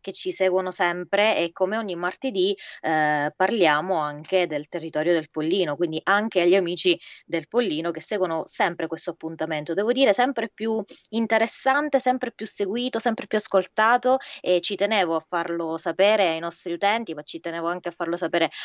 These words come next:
a tutti, eh, quelli che, che appunto ci seguono, perché siamo sempre di più, sono sempre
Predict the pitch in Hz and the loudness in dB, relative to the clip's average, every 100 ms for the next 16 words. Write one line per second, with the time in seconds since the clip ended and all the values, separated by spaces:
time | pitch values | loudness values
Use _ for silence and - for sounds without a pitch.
0 | - 151 - - 269 - _ - 170 165 | -4 -4 -4 -4 -2 -2 _ -4 -4 -4
1 | - - 165 156 151 151 208 196 185 175 | -8 0 2 4 4 2 2 2 4 4
2 | 156 156 156 165 - 196 185 170 - 180 | 6 4 2 -2 0 0 0 0 2 0
3 | - 196 185 190 170 170 - 180 165 165 | 4 4 6 2 0 -4 -2 0 2 2
4 | 196 196 220 226 220 208 214 - 294 294 | 0 0 0 0 -2 -6 -12 -4 -2 -2
5 | 208 185 180 190 180 180 180 | -4 -2 -2 -4 0 2 2